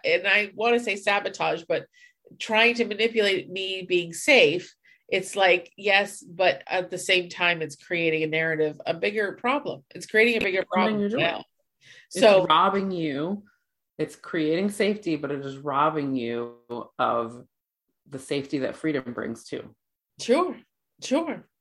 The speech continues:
Speaker 1: And so what do we do with it? You know, how do we unpack it? How do we, like, look at it? The first thing is, is you've gotta realize that you're doing it. You know, do you think and dream of going to faraway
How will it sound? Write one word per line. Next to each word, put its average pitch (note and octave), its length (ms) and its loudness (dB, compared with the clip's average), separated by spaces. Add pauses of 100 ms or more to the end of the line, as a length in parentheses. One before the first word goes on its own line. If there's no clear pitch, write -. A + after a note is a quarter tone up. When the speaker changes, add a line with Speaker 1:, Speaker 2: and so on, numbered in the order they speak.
(120)
Speaker 1:
And G3 340 2 (1080)
so C4+ 560 6 (720)
what A3 220 4
do B3 80 8
we A3+ 100 0
do A3+ 160 -4
with C#4+ 220 0
it? - 160 -12
You F3+ 140 -6
know, E3+ 80 0
how G#3 200 2
do A#3 80 8
we A#3+ 160 4
unpack A3+ 460 0
it? G#3+ 120 2
How F#3 200 -2
do G3 80 -2
we, G3 180 -4
like, F3 260 2
look G#3+ 220 0
at G3+ 100 2
it? F3 240 2 (200)
The F#3+ 100 -4
first B3 320 0
thing A3 140 2
is, F#3 240 -4
is E3+ 120 -10
you've F3 140 -4
gotta E3+ 180 2
realize D#3 380 0
that - 100 -8
you're D#3+ 120 -8
doing C#3+ 300 -10
it. - 120 -20 (1700)
You F#3 140 -2
know, F#3 420 2
do F#3 100 -10
you F#3+ 200 -8
think G#3 400 0
and E3+ 160 -2
dream F3+ 460 -4
of D#3+ 180 -4
going F3 280 -6
to E3 80 -4
faraway E3+ 560 2